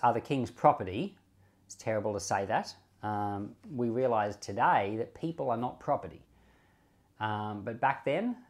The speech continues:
it was a much different culture, and they looked at certain people as property. And so this was the king's property in their minds.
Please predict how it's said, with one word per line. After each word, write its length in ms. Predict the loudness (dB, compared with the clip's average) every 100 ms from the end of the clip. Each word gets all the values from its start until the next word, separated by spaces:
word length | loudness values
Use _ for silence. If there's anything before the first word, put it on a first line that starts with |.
| _ -6
it 120 | -4
was 240 | -4 -6 -12 -10
a 260 | -10 -10 -8
much 460 | 0 0 0 -4
different 280 | -10 -10 -10
culture, 380 | -6 -6 -4 -8
and 100 | -4
they 100 | -2
looked 300 | 0 -2 -6 -8
at 240 | -8 -6 -6
certain 340 | -2 0 -2
people 360 | -4 -2 0 0
as 220 | 0 -4 -14
property. 500 | 2 2 2 -8 -12 -18 -20 -20 -20 _ _ _ -8
And 120 | -2
so 140 | 2
this 220 | 4 4 2
was 140 | -2
the 80 | -6
king's 340 | -6 -4 -4
property 580 | -6 -2 0 0 -4 -4
in 180 | -6 -4
their 180 | 4 4
minds. 600 | 6 4 4 0 -4